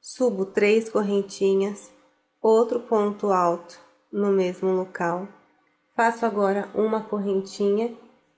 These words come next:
e mais dois pontos altos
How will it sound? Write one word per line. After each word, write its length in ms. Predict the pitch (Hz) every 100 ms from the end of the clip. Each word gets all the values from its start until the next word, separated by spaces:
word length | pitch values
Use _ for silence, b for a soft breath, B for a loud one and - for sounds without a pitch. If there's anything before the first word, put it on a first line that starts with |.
| -
e 160 | 226
mais 480 | 247 240 214 214 220 -
dois 480 | 208 208 226 233 -
pontos 580 | 226 214 220 214 208
altos 680 | 196 180 180 190 226 226 -